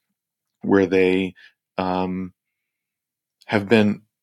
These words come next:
without them, the, there's no way the company would be as good as it is, including things like culture and people, not just financially. And also things where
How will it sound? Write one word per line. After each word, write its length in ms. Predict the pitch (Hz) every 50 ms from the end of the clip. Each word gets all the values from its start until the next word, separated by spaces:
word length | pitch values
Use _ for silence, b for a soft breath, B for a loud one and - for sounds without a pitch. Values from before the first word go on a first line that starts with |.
| - 151 151 - - 120 113 -
without 380 | - - - - 127 123 135 -
them, 160 | 143 127 120
the, 60 | 110
there's 300 | 104 - 104 113 104 92
no 220 | 110 113 123 127 135
way 200 | 127 127 123 117
the 120 | 107 110
company 340 | - - 113 107 - 113 104
would 160 | 95 98 95
be 140 | 98 101 95
as 120 | 90 85
good 220 | - - 98 92 -
as 200 | 82 90 - 101
it 100 | 90 98
is, 120 | 101 101 -
including 720 | 131 135 127 120 120 - - 135 135 147 147 151 139 117
things 260 | - 120 117 107 95
like 160 | 101 92 -
culture 400 | - - - - - - - - - - _ _ _ _ _ -
and 140 | 101 98
people, 400 | - - 120 107 113 - - - - -
not 180 | 107 110 110
just 420 | 110 - 120 107 - - - - 80 80 -
financially. 560 | - - 87 87 82 82 - - - - - B B B B B B B B B B B B B B B B B B B
And 120 | 113 107
also 320 | 101 117 120 - 135 120
things 320 | 107 - 127 117 117 107 101
where 480 | 107 107 104 104 104 101 104 101 b